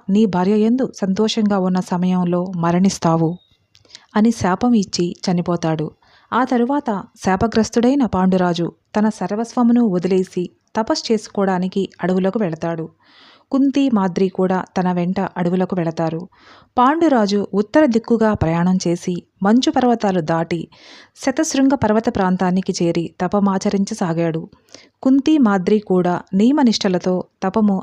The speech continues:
ఆచరించసాగారు. అయితే ఒకనాడు కొందరు మునులు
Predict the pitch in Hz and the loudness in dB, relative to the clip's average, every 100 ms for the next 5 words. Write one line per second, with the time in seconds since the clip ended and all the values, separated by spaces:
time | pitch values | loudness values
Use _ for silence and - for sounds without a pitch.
0 | - 160 180 196 196 208 170 160 165 160 | -2 -2 0 0 0 -2 -2 -2 -2 -2
1 | 160 _ _ _ - 185 185 190 180 170 | -8 _ _ _ -2 -2 0 -2 -2 -4
2 | 180 185 233 185 - - - _ - 311 | -2 0 0 -4 -12 -20 -20 _ -2 0
3 | 349 302 220 233 202 185 | 2 2 4 4 2 -2